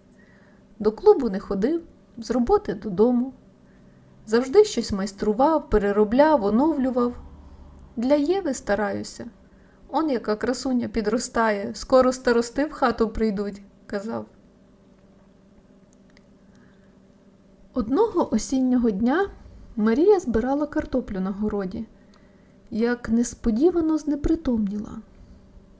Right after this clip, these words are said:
Зсилалася на втому, але наступного дня не могла звестися з ліжка. Її нудило, Паморочилося в голові, не слухалися ноги.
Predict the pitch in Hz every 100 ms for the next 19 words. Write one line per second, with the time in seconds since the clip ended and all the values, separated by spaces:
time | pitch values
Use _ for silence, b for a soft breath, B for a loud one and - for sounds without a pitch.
0 | - - - - - - - - - 214
1 | 262 339 311 - 285 285 294 359 359 240
2 | 214 - 226 240 233 233 - 330 285 254
3 | 233 220 285 302 247 233 233 262 277 233
4 | 233 - 254 - 254 254 254 220 - 214
5 | 233 - - b b b b b b b
6 | b b - 226 226 226 240 233 277 254
7 | 240 233 233 233 B B B - 262 277
8 | 269 277 - 262 262 262 247 247 240 254
9 | 247 311 254 240 269 269 262 262 269 269
10 | 254 269 311 277 277